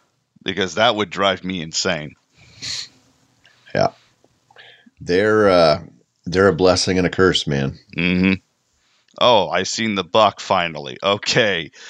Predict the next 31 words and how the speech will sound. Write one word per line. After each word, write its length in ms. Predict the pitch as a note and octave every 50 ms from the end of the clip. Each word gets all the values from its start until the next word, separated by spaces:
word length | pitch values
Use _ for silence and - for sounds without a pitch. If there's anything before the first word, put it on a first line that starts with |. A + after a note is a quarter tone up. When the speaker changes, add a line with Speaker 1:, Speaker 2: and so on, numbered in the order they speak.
| - - - _ _ _ _ _ _ _ _ - -
Speaker 1:
Wait. 420 | F2 E2+ F2+ F2+ E2+ D#2+ - - - _ _ _ _ - - _ _ _ _ _ _ _ -
Nothing. 520 | - F#2 F2+ F2+ - G2 F2+ E2 D#2+ F2 - _ _ _ _ _ _ _ _ _ _ _ _ _ -
Okay, 280 | G#2+ A2+ G#2+ - G2 E2+ C#2+ -
whatever. 300 | - F#2 F2 D#2+ E2+ - - _ _ _ - - - - - - - - - - - - - - - _ _ _ _ -
Speaker 2:
I 60 | B2
mean, 360 | B2+ C#3+ C3+ B2 G#2+ G2+ G2+ _ _ _ _ _ _ _ _ _ _ _ _ _ _ _ _ _ _ _ -
I, 220 | G2+ B2 C#3 - - - - - - - _ -
I 100 | - B2
used, 320 | D3 D#3 D3+ C3+ - - -
I've, 320 | G2+ A#2+ B2 G2+ - _ _ _ _ _ _ _ _ _
I 60 | -
used 180 | A#2 C3 B2 -
to 100 | - -
test 340 | - - - F#2 F2 - -
a 40 | E2+
lot 220 | D#2+ E2 E2 E2
of 60 | D2+ D#2
hunting 280 | E2+ D#2+ D2+ C#2+ C#2+ B1+
gear 320 | C2 C2 C2+ C2 C2 -
when 140 | - - C#2
I 80 | C#2+ D2+
was 100 | D#2 D#2
that 140 | E2+ D#2+ C#2
Speaker 1:
Mm-hmm. 40 | -
Speaker 2:
bow 240 | - F2 D#2+ D#2 D2+ D#2
hunter, 380 | D#2 D2 C#2 C#2 C#2 C#2 D2+ - - - - _ _ _ _ _ _ _
and 120 | - F#2+
the 80 | G2+ G2
amount 420 | F#2 F#2 F2+ F2+ F#2+ G#2+ A2+ A2+
of, 220 | A2 G#2 F#2 - - _ _ _ _ _ _ _ _ _ _ _ _ _ _ _ -
of, 240 | F2 F2 D#2+ C2+